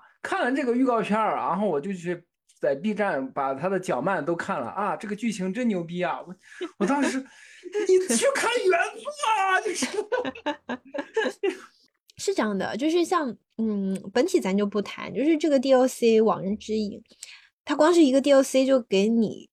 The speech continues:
Speaker 2: 四种选择，两种结局。它为什么，就是你要想，为什么它两种结局却给你四种选择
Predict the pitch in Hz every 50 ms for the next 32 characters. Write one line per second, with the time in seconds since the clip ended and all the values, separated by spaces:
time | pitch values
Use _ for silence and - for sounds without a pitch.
0 | _ _ - - - - 262 226 220 190 196 196 - 202 127 156 - 175 175 185
1 | 185 190 208 247 226 185 196 - - 190 190 - - - - - - _ _ _
2 | _ - - - - _ - - 359 359 - - _ _ - 359 415 403 370 -
3 | 214 190 - - 196 240 269 311 302 - - _ _ - 240 311 381 370 330 -
4 | - - - 339 415 392 302 233 196 208 - 302 302 269 220 185 202 285 392 415
5 | 311 226 202 190 196 190 202 190 - 311 233 240 233 254 220 - - - - 359
6 | 262 - 180 190 196 202 - - - - -